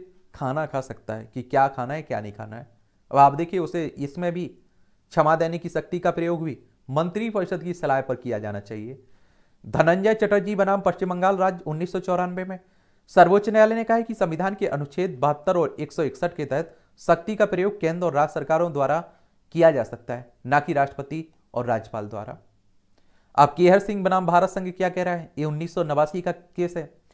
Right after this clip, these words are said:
और सर्वोच्च न्यायालय ने अनुच्छेद बहत्तर के तहत राष्ट्रपति की क्षमादान की शक्ति के दायरे की विस्तार पूर्वक जांच की थी और सर्वोच्च न्यायालय ने माना था कि भारतीय संविधान के अनुच्छेद बहत्तर की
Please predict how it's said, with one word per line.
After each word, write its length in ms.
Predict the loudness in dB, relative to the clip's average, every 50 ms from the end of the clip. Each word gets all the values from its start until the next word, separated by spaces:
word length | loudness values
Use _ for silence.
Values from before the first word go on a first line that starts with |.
| _ _ _ _ _ _ _ _ _ -2 4
और 140 | 6 6 6
सर्वोच्च 540 | 6 4 4 4 6 6 4 2 0 0 0
न्यायालय 340 | 2 4 6 6 4 2 2
ने 340 | 0 -2 -2 -2 -4 -8 -16 _ _ _ 0
अनुच्छेद 380 | 0 0 0 0 0 0 0 2
बहत्तर 340 | 0 0 0 0 -2 -2 -2
के 120 | -2 -4
तहत 280 | -4 -4 -4 -6 -8 -14 _ -2 2
राष्ट्रपति 500 | 4 4 4 2 0 -6 -8 -6 -8 -8
की 100 | -10 -10
क्षमादान 400 | -8 -6 -6 -4 -2 -4 -4 -4
की 120 | -8 -8
शक्ति 320 | -8 -8 -8 -8 -10 -8
के 120 | -6 -4 -2
दायरे 300 | 0 0 0 0 -2 -6
की 520 | -10 _ _ -10 -8 -8 -8 -10 -12 _ _ _ _ -6
विस्तार 360 | -4 -4 -2 0 2 2 2
पूर्वक 400 | 0 -2 -4 -4 -4 -4 -4 -4 -2
जांच 220 | -2 -2 -4 -6
की 140 | -10 -12 -12
थी 300 | -12 -14 -18 -20 _ _ _ _ _ _ _ _ 2
और 120 | 2 2 4
सर्वोच्च 380 | 6 6 6 6 4 2 2
न्यायालय 260 | 2 0 0 0 -2
ने 80 | -2 0
माना 260 | 0 2 2 2 0
था 140 | -2 -2 -4
कि 140 | -4 -4 -2
भारतीय 360 | 2 2 2 2 2 -2 -6
संविधान 380 | -6 -6 -6 -4 -4 -6 -6 -4
के 100 | -6 -6
अनुच्छेद 300 | -6 -6 -8 -8 -6 -4
बहत्तर 340 | -4 -4 -4 -4 -4 -4
की 340 | -4 -6 -8 -8 -8 -12 -18